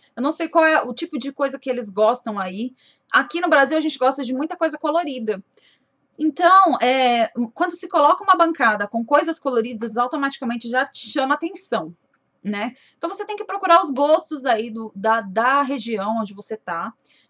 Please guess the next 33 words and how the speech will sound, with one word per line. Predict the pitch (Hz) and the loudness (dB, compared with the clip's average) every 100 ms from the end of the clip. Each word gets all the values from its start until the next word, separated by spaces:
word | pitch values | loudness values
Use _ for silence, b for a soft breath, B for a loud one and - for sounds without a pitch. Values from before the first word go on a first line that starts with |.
| 214 | -6
ver | 220 285 - | 2 2 2
o | |
que | - | -2
realmente | 294 330 320 339 | -2 -2 -2 -8
as | 330 | -12
pessoas | 311 311 254 | -8 -8 -2
gostam | 214 247 320 302 | 2 4 2 -2
de | 269 240 | -4 -4
ver | 208 180 190 247 _ _ _ | -8 -8 -8 -8 _ _ _
e | - 294 | -8 -4
tentar | 349 320 302 339 311 | -2 0 2 2 2
se | - | -2
aproximar | 262 294 - 277 285 | -6 -6 -4 0 0
o | |
mais, | 285 392 - _ _ _ _ | 0 -4 -6 _ _ _ _
mais | - 247 302 427 494 - _ - | -10 -2 0 -2 -4 -14 _ -2
próximo | 294 370 339 311 | 0 0 -2 -6
possível | 285 - 285 320 | -6 -10 -4 -4
de | 302 330 | -4 -6
tudo | 330 370 | -6 -4
isso, | 381 247 220 - - b b | -4 -4 -8 -18 -20 b b
da | 247 | 0
realidade | 311 349 339 285 311 | 2 2 0 0 -2
que | - | -4
eles | 294 247 | -10 -2
gostam | 226 277 339 262 | 2 2 0 -4
ali. | 233 185 165 - _ _ _ _ | -6 -8 -12 -16 _ _ _ _
Porque | - 285 - 294 277 262 | -4 -4 -4 -4 -2 0
eu | 247 370 | 2 2
mesmo, | 339 320 294 | 2 -2 -2
quando | 302 277 | -6 -6
vou | 294 | -6
pro, | 311 | -6